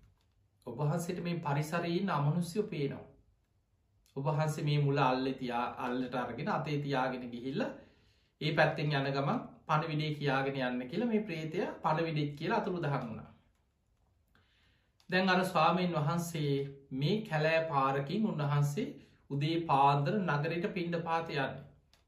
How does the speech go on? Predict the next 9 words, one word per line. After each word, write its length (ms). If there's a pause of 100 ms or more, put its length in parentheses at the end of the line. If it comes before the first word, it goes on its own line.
(500)
හැබැයි 440 (180)
උන්වහන්සේට 720
මේ 180
දේශනාවේ 560
තියෙනවා 520 (420)
අර 180
මුල් 300
කෑල්ල 380
අතට 220